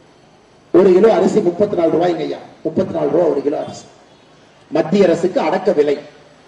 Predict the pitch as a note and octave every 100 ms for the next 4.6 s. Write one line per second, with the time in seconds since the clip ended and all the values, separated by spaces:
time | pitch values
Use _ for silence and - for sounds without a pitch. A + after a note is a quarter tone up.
0 | _ _ - F#3+ - C#4 C#4 A#3+ G#3 G#3+
1 | A#3 F3+ F#3 F3+ D3+ D3 C3 C3 B2+ B2
2 | - - - - - - B2+ E3 A#3 B3
3 | G#3+ F3+ G3+ G#3+ G3+ F3+ A3+ G3+ E3+ -
4 | - C#3+ C#3+ C3 A#2 A2